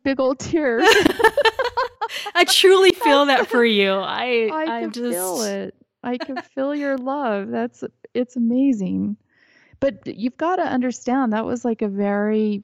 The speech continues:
Speaker 1: um, reciprocated feeling. I think it's so interesting how we don't see ourselves through the eyes that other people see us.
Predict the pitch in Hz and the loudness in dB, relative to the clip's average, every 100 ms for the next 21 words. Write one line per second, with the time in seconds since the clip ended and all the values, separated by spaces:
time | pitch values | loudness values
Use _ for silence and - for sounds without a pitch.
0 | - 196 190 196 - 220 220 214 202 190 | -4 -2 0 -2 -2 -4 -4 -2 0 0
1 | - 214 226 202 180 175 185 _ _ _ | -2 -2 0 2 0 -2 -4 _ _ _
2 | _ _ - 262 - 403 427 359 - 302 | _ _ -6 -2 -2 -2 -2 -2 0 0
3 | - 247 240 220 202 208 196 190 208 202 | 2 2 2 0 -2 -2 -2 -2 -2 0
4 | 190 - _ _ - 196 220 220 226 - | -2 -6 _ _ -8 -2 0 0 -2 -6
5 | - 226 220 202 202 - 196 190 - 202 | -6 -6 -4 -6 -6 -4 -4 -4 -4 -4
6 | 190 - 180 175 175 170 165 170 - 180 | -2 -4 -2 -2 -2 -4 -4 -4 -6 -12
7 | - - - 175 - - - | -12 -10 -6 -4 -4 -8 -16